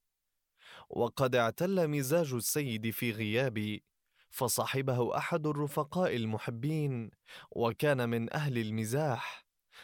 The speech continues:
للمعالجة في بغداد عند أحد أطباء القلب المعروفين، فقال له ذلك الطبيب بعد فحوصات دقيقة وكثيرة:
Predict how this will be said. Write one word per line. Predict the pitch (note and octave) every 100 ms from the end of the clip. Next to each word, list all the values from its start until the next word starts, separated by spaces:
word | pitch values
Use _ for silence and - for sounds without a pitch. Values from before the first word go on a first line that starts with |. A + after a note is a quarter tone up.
| -
للمعالجة | D3 D3 B2 A2 A2+ A2+ C#3 D#3+ D3+ D3+
في | D3 D3+
بغداد | C#3 B2+ C3 D#3+ A#2 G#2+ - _ -
عند | A2+ A2
أحد | A2+ A#2+ - C3+ B2
أطباء | G2 B2 C#3 C3 E3+ E3+
القلب | B2 A#2 - C#3+ B2+ A2
المعروفين، | G#2+ A2 G#2 G#2+ G#2 C3+ C3 G#2+ G#2 G2 _ _ _ _ _ -
فقال | - B2 - C3 A#2 A2+
له | A#2 A2+ A2
ذلك | C3 D3 B2
الطبيب | A#2+ - A2+ B2 D3 C3+ G#2+ G#2 _ - -
بعد | B2+ B2+ A#2 A2
فحوصات | - B2 C3 A2+ - F3 D3
دقيقة | B2 A2+ G#2+ A2 D3 C#3 - A2+ B2 A2 G#2+
وكثيرة: | A2 - A#2 - E3+ B2+ G#2+